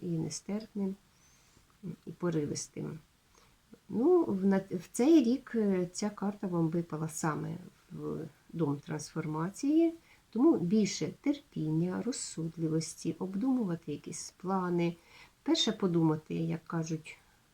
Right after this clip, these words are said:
сім раз обмір і один раз відріж. Це буде не, не лишнім. Наступний дев'ятий дом.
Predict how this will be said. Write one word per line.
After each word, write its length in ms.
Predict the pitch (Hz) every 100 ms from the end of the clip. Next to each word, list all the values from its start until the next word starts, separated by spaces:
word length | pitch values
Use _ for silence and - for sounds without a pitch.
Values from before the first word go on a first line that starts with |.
| _ _ _ _
сім 340 | - - 160 156
раз 460 | 156 165 - - _ _ _ _ _
обмір 420 | 147 139 151 262 - -
і 100 | 143
один 360 | 143 185 240
раз 340 | 165 170 - 170
відріж. 580 | 165 160 151 147 - - _ _ - - - _ _
Це 140 | 233
буде 300 | 190 165 160
не, 360 | 147 156 151 151 151 156 _ _ _ _ _ _ _ _ - _ _ _ _ _ _ _ _ _ _ _ _ _ _ _
не 140 | 185 185
лишнім. 440 | 143 139 - 147 139 _ _ _ _ _ _ _ _ _ _ _ _ _ _ _ _ - _ _ _ _ _ _ _
Наступний 720 | 196 226 233 - 202 - 170 160
дев'ятий 460 | 170 156 143 156
дом. 320 | 156 208 330